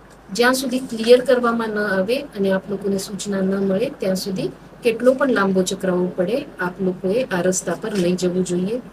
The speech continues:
અને કોઈ પણ ઇમરજન્સીના વખતે નવસારી જિલ્લા કંટ્રોલ રૂમ ટોલ ફ્રી નંબર વન ઝીરો સેવન સેવન, લેન્ડલાઇન નંબર બસો તેત્રીસ ઝીરો ઝીરો ટુ અને બસો ઓગણસાઠ ચારસો એક,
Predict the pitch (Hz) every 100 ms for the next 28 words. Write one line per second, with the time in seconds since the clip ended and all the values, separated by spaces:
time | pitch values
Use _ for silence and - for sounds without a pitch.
0 | - - - - - 196 220 285 - -
1 | - - - - - 277 285 294 - 294
2 | 285 220 214 202 202 196 - 202 185 185
3 | 185 - 185 185 262 - 208 202 202 233
4 | 226 214 208 208 208 208 214 208 214 233
5 | 254 - 202 202 - 208 196 196 196 185
6 | 190 196 226 233 240 233 226 - 240 277
7 | - - - - 202 202 202 214 220 214
8 | 208 208 226 285 - - - - - -
9 | - - - - - - - - 233 233
10 | 269 254 247 262 262 190 220 202 208 208
11 | 196 240 320 - - 196 220 320 - 196
12 | 208 214 254 220 220 220 226 233 - 196
13 | 190 202 180 170